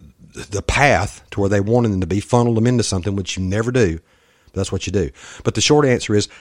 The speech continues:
they are out of ammo and they know it. That's why, why they are the ones that are burning stuff down and are violent, Antifa, B L M, while they want to call us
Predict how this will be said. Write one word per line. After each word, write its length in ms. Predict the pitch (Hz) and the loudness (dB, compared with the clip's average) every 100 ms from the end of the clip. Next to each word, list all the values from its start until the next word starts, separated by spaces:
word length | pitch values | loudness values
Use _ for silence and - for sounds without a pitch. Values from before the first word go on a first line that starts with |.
| - | -2
they 260 | 98 147 | 4 4
are 220 | 147 113 110 | 6 2 4
out 200 | 110 101 | 2 2
of 140 | - - | -2 0
ammo 380 | 123 117 104 92 | 0 2 2 0
and 240 | 104 98 | -2 -2
they 120 | 95 | -4
know 380 | 95 107 117 98 | -2 2 4 2
it. 140 | 78 - | 0 -8
That's 220 | - 98 | -8 -6
why, 160 | 113 113 | -2 -2
why 480 | 104 101 107 104 95 | -2 0 0 2 0
they 320 | 85 113 123 | 0 2 2
are 160 | 110 107 | 2 0
the 100 | 104 | 0
ones 320 | 101 107 95 | 0 -2 -2
that 140 | 98 | -6
are 80 | 90 | -6
burning 420 | - - 123 123 | -6 0 2 2
stuff 300 | 110 120 113 | 0 0 0
down 220 | 104 101 | 0 0
and 100 | 95 | 0
are 80 | 90 | -2
violent, 540 | 80 110 147 107 107 - _ _ _ _ _ _ _ _ _ _ _ _ _ - | -2 0 0 0 -2 -6 _ _ _ _ _ _ _ _ _ _ _ _ _ -6
Antifa, 500 | 113 113 113 110 104 | -4 -2 2 2 4
B 160 | 101 98 | 2 0
L 180 | 87 | 0
M, 240 | 90 87 95 _ _ - | -2 -4 -6 _ _ -2
while 160 | 104 | 2
they 120 | 107 117 | 4 4
want 220 | 117 107 | 4 0
to 60 | |
call 400 | - - 120 98 | -2 0 0 0
us 420 | 123 143 117 - | 2 4 2 -2